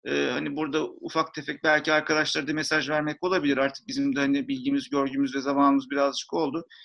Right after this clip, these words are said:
Hakikaten, e, yani senden iyi yapacağını düşündüğün ya da daha iyi bir şey yapılabileceğini düşündüğün bir hastalık ya da bir hasta varsa onu hakikaten yönlendirmek lazım. Her şeyde çok zorlamamak lazım. Herhalde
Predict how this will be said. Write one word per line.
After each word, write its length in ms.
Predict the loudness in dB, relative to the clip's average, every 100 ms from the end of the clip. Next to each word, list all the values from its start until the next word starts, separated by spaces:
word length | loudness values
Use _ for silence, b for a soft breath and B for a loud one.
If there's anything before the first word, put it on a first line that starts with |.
| B
Hakikaten, 480 | -4 0 0 2 0 -2 B B -2
e, 80 | 2 2 0 -2
yani 300 | 2 2 2 -8 -12
senden 400 | 0 2 2 0
iyi 120 | 2
yapacağını 480 | 0 0 2 2 2
düşündüğün 680 | 2 2 2 0 0 -4 _ _ _ _
ya 160 | -2 0
da 80 | 2
daha 200 | 4 4
iyi 120 | 2
bir 60 |
şey 160 | 2 4
yapılabileceğini 640 | 4 2 2 2 2 0
düşündüğün 440 | 0 -4 -4 -4 0
bir 60 |
hastalık 440 | 0 0 -2 -2 -2
ya 100 | -2
da 80 | 0
bir 60 |
hasta 340 | 0 0 -2 0
varsa 400 | 0 0 -4 -8 B B
onu 160 | 0 2
hakikaten 360 | 2 0 0
yönlendirmek 760 | 0 0 2 2 2 -2 -4 0
lazım. 280 | 0 0 0
Her 140 | 0
şeyde 180 | 0 -6
çok 160 | -8 -4
zorlamamak 640 | 0 2 2 2 -2 -2
lazım. 240 | -4 0 2
Herhalde 300 | 4 2